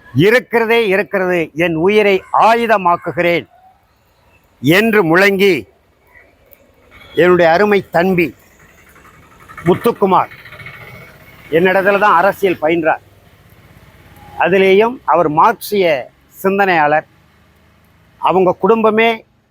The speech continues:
இந்திய மார்க்சிஸ்ட் கம்யூனிஸ்ட் கட்சியை சார்ந்த குடும்பம். தமிழ் தேசியத்துக்கு என்னால் பயிற்றுவிக்கப்பட்டு, பிறகு தமிழீழ விடுதலையை ஆதரிக்கிற நிலைப்பாடு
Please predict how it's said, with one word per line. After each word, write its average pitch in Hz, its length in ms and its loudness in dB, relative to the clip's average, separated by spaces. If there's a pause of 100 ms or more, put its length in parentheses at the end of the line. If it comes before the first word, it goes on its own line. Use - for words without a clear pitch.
(440)
இந்திய 202 340 0
மார்க்சிஸ்ட் 170 540 -2
கம்யூனிஸ்ட் 202 400 -2
கட்சியை 165 300 -4
சார்ந்த 151 360 -4
குடும்பம். 131 400 -6 (1080)
தமிழ் 262 280 2 (120)
தேசியத்துக்கு 233 600 -2
என்னால் 208 280 -2
பயிற்றுவிக்கப்பட்டு, 180 800 -2 (1300)
பிறகு 220 260 2 (160)
தமிழீழ 277 440 2 (120)
விடுதலையை 240 420 0 (160)
ஆதரிக்கிற 185 400 -4 (160)
நிலைப்பாடு 165 400 -4